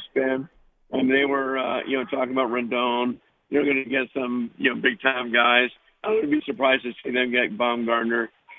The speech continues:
So just because you have an owner that says, "You know what? I could care less if we go to luxury tax, so be it." Where the Padres are still a small market,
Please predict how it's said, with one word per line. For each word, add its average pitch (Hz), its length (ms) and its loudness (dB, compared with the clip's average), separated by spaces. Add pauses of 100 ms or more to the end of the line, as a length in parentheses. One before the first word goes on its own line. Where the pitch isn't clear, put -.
(160)
So 175 140 4
just 240 300 -2
because 165 340 -2
you 139 120 -4
have 131 100 -4
an 131 100 -4
owner 131 400 -2
that - 80 -14
says, 135 160 -2
"You 120 100 -4
know 139 120 2
what? 139 240 -2 (600)
I - 40 -18
could 139 200 -6
care 143 140 2
less 139 260 0
if 127 80 -12
we 135 120 -4
go 135 120 0
to 127 60 -2
luxury 127 300 0
tax, 131 320 -2 (520)
so 151 200 2
be 135 260 -4
it." 135 160 0 (480)
Where 147 180 0
the 139 80 -2
Padres 147 500 2
are 139 120 -12
still 156 260 -2
a 131 40 -6 (140)
small 135 320 -6
market, 135 540 -4